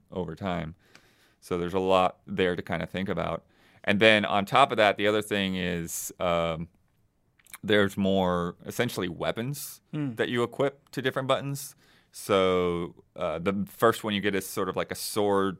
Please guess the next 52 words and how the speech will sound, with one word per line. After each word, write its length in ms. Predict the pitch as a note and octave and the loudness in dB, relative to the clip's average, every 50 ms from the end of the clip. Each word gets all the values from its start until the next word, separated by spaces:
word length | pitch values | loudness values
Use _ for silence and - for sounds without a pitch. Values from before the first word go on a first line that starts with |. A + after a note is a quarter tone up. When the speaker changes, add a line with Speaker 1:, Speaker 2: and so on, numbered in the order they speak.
| _ - | _ -4
Speaker 1:
type 260 | - G#2 F#2+ F2+ - | 0 0 0 2 2
weapon. 460 | F#2+ F#2 F2+ - F#2 F2+ F2 E2+ F2 - _ _ _ _ _ _ | 0 0 0 0 -2 -4 -4 -6 -8 -12 _ _ _ _ _ _
There's 220 | - F2 F2 E2 F#2 | -14 -14 -10 -6 -6
a 120 | F#2 F2 | -6 -6
big 380 | D#2+ - - G2 F#2 F2 F#2 F#2 - - - - | -6 -6 -6 -6 -6 -6 -10 -14 -18 -18 -10 -6
hammerish 800 | G#2+ G2+ G2+ G2 G2 G2 G2 G2 F#2+ - - - - - - - _ - | -4 -4 -2 -2 -2 0 0 -2 -2 -4 -10 -12 -12 -12 -14 -16 _ -20
kind 320 | - - - A2+ G2+ G2 | -16 -12 -8 -6 -4 -4
of 120 | F#2+ F2+ F2+ | -4 -4 -4
move. 640 | F#2+ F#2+ F#2+ F#2+ F#2 F#2 F#2 F2+ F2 E2+ F2 - _ _ _ _ - - _ _ _ _ _ | -4 -2 -2 -2 -2 -2 -4 -4 -6 -8 -10 -16 _ _ _ _ -20 -20 _ _ _ _ _
There's 340 | - F#2 F2+ E2+ F2 - - | -2 -2 -2 -2 -2 -6 -6
the, 340 | - G2 F2+ E2+ E2+ C2 - | -4 -2 -2 -2 -2 -4 -4
the 100 | - F#2+ | -6 -4
bow 260 | E2 F2 F2+ F2+ F2+ | 0 2 2 2 2
that 120 | F2+ F2+ F2 | 0 0 -2
I 100 | F2 F2 | -2 -4
said 240 | - - F2+ F2 | -4 -4 -6 -4
that 100 | E2 E2 - | -4 -6 -8
can 200 | - F2 E2+ E2+ | -8 -8 -10 -10
shoot 280 | - - - F#2+ - _ - | -10 -10 -10 -10 -10 _ -8
things, 380 | F#2+ F2+ F2 F2 E2+ - - - _ _ _ _ _ - | -8 -6 -6 -8 -10 -12 -16 -20 _ _ _ _ _ -10
uh, 160 | E2 D#2 E2 | -8 -8 -8
from 180 | - - F2+ | -8 -8 -6
a 40 | E2+ | -6
distance. 680 | E2 D#2+ F#2 F2+ - - F#2 F2 F2 - - - - - _ _ _ _ _ _ _ _ _ _ - | -4 -4 -6 -6 -4 -6 -6 -6 -6 -8 -12 -16 -18 -18 _ _ _ _ _ _ _ _ _ _ -6
Uh, 280 | F2+ E2+ D#2+ G#1+ G1+ - | -2 -2 -2 -4 -4 -6
and 260 | - F#2 F#2 F#2 F#2 | -4 -4 -2 -2 -2
then 140 | F2+ F2 F2 | -2 -4 -6
some, 200 | - - G2+ G2 - - | -6 -6 -6 -6 -6 -6
there's 200 | - F2+ F#2+ F2+ | -6 -6 -4 -2
a, 140 | G#2 F2+ F2 - _ _ | -2 -4 -4 -6 _ _
a 60 | - G2 | 0 4
lot 220 | A2 B2 C3+ - | 6 6 4 4
that 100 | A2+ G2+ | 2 2
I 40 | G2+ | 4
haven't 180 | F#2+ F#2+ F#2+ E2+ | 4 4 2 2
unlocked 460 | D2+ F#2 F#2 F#2 F#2 F#2+ F#2+ - - | 0 -2 0 0 0 0 -2 -2 -2
yet, 280 | F#2 F2+ F2 - - _ _ _ - | -2 -2 -2 -2 -4 _ _ _ -8
uh, 160 | D#2+ E2+ D#2 | -8 -6 -6
because, 240 | E2+ F#2+ - G#2+ F2 | -6 -6 -6 -6 -6
again, 260 | F#2 F2+ A#2 A#2 G2 | -4 -4 -4 -4 -4
like, 200 | F2 E2+ E2+ - | -4 -8 -10 -8
you're 100 | - F#2+ | -8 -6
using 240 | F2+ F2+ F2+ F2 F#2 | -6 -6 -6 -8 -8
those 140 | F2 F2 E2 | -8 -8 -8
resources. 400 | F2+ G2 F#2+ - D#2 D2+ E2+ E2+ | -6 -8 -8 -8 -10 -12 -12 -12
Like, 140 | - - - | -12 -10 -10
okay, 180 | F2 - F#2+ | -10 -10 -10
do 100 | E2 E2+ | -12 -14
I 60 | E2 E2+ | -16 -18
spend 260 | - - - F#2 F2+ | -18 -16 -14 -14 -12
these 140 | F2+ F2 F2 | -12 -12 -12
resources 640 | F#2 F#2 - - G2 G2 - G2+ F#2+ F2+ - - | -12 -12 -8 -8 -8 -6 -6 -6 -8 -8 -10 -14